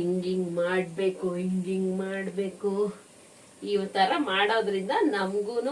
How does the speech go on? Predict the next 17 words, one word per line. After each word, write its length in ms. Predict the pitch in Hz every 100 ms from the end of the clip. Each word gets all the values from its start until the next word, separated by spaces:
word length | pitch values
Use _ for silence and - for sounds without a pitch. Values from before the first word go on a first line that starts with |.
| 277
ಒಂದ್ 180 | 190 175 170
ಎಕ್ಸರ್ಸೈಸ್ 540 | - 220 214 208 196 175
ಆಗುತ್ತೆ. 320 | 165 165 - - - - - - - 196
ಹಿಂಗೆಲ್ಲ 520 | 175 175 170 165 175 180 -
ಕತ್ತದ 460 | 185 180 - 208 185 185
ಎಕ್ಸರ್ಸೈಸ್ 640 | 180 - 185 - 214 196 196
ಎಲ್ಲ 160 | 196 196 202
ಹಿಂಗ್ 180 | 190 185 185
ಮಾಡ್ಬೇಕು. 580 | 185 180 180 180 - 185 180 - - - - - - 202
ಅದಾಗ್ತಾ 540 | 196 202 202 - - 247
ಇರೋ 140 | 240 233 233
ತನಕ 320 | 247 254 - 415 - - - - - - -
ನಾವ್ 160 | 202 214 -
ಸ್ವಲ್ಪ 400 | 226 208 220 - 262
ಹಿಂಗೆಲ್ಲ 460 | 226 202 185 180 185 202 190
ಮಾಡಿದ್ರೆ 460 | 175 180 175 175 277 - - - - - - - - -
ನಮ್ಗೇನು 540 | 185 190 190 214 220